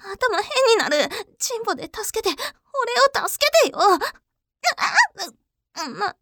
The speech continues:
あ、注射器。ま、まだ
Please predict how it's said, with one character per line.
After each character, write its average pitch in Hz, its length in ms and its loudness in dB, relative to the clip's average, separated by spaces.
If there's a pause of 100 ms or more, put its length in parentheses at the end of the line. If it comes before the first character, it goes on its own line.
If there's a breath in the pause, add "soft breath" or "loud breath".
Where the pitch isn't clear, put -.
あ、 - 240 -6 (320)
注 - 380 -2
射 370 180 -2
器。 294 180 -4 (1000 loud breath)
ま、 320 160 -8 (400)
ま 403 340 -4
だ - 140 0